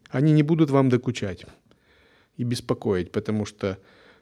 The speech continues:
вы утвердитесь в недвойственном осознавании, будете больше заняты этим, и ваша карма будет заморожена. А когда она начнет размораживаться, у вас будет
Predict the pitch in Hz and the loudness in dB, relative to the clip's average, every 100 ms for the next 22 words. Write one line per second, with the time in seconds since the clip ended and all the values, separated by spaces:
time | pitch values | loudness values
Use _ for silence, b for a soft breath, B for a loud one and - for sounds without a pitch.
0 | _ 117 143 165 147 135 123 156 151 139 | _ 0 4 4 4 0 2 0 0 -2
1 | 139 131 127 143 139 139 135 135 - 123 | -2 0 2 2 2 -2 -2 -2 -2 0
2 | 139 147 185 147 123 120 147 135 - 131 | 2 4 4 2 0 0 0 0 -2 4
3 | 143 135 135 127 147 139 131 127 117 - | 4 4 2 2 4 4 4 4 4 2
4 | 104 113 120 - - 185 180 151 131 139 | -4 0 0 0 4 4 6 2 2 0
5 | 131 117 131 131 123 92 85 85 85 _ | 0 -2 0 2 0 -2 -6 -10 -12 _
6 | _ _ _ _ _ _ _ _ _ _ | _ _ _ _ _ _ _ _ _ _
7 | _ _ _ _ _ _ _ _ 113 131 | _ _ _ _ _ _ _ _ -2 -2
8 | 135 151 147 131 131 - 143 139 131 135 | 4 6 6 4 2 0 -2 0 0 2
9 | 151 190 147 120 113 - 120 139 127 120 | 4 4 4 0 0 -2 0 0 0 -2
10 | 113 113 - | -2 -4 -8